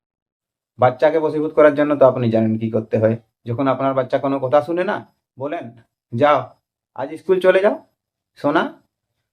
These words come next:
কালকে আপনার জন্য সেই জিনিসটা কিনে এনে দেব।" কালকে যদি নাও আনে দেন, কোনো অসুবিধা নেই, কিন্তু বাচ্চাটা চলে যাবে স্কুল।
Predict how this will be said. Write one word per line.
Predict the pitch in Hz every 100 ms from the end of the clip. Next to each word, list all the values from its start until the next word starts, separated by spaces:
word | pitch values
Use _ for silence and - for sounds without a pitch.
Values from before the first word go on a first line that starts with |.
| _
কালকে | - 131 165 190 -
আপনার | 123 139
জন্য | 135 143
সেই | 143 127
জিনিসটা | 113 113 139 208 - _ -
কিনে | 135 120 113
এনে | 107
দেব।" | 104 101 101 113 _ _
কালকে | - 127 147
যদি | 147
নাও | 131 151 202
আনে | 202 170
দেন, | 139 220
কোনো | - 135 135
অসুবিধা | 123 123 110 107
নেই, | 104 104 - _ _
কিন্তু | - 156
বাচ্চাটা | 190 143 135 143 165
চলে | 135 117
যাবে | 107 104 101 - _ 127
স্কুল। | 117 110 92